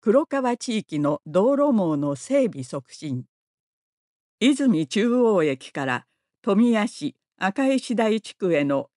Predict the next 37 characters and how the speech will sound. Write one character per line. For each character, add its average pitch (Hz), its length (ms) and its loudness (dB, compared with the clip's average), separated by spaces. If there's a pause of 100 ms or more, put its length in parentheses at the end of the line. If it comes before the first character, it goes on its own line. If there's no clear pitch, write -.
基 - 200 -20
幹 247 320 0
公 226 240 2
共 208 360 0
交 220 200 2
通 220 280 0
シ 208 180 -4
ス - 120 -12
テ 156 120 -2
ム 143 140 -2
の 135 240 -4 (120)
整 - 380 0
備 131 180 -4
促 147 280 -10
進。 139 380 -4 (1080)
対 247 240 2
話 262 200 0
町 220 280 2
へ 202 120 2
の 156 280 0 (100)
新 226 480 -2
産 240 400 -2
廃 220 240 0
処 185 160 0
分 240 260 2
場 208 360 2
を 196 60 0
め 180 160 0
ぐ 180 120 -2
る 170 280 -4
課 160 180 -12
題、 196 340 -2 (320)
懸 190 160 0
念 254 320 2
の 220 180 0
解 151 280 -4
消。 139 380 -4